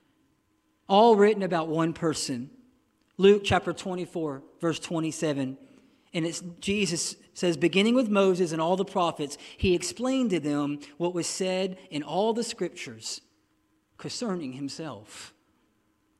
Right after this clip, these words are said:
It's amazing. The fifth thing,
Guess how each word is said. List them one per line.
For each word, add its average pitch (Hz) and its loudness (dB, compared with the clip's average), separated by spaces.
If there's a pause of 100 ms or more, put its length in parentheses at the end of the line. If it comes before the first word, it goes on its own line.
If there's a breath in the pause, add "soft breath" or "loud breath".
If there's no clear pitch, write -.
It's 165 -8
amazing. 202 -4 (1200)
The 160 -6
fifth - 4
thing, 120 -4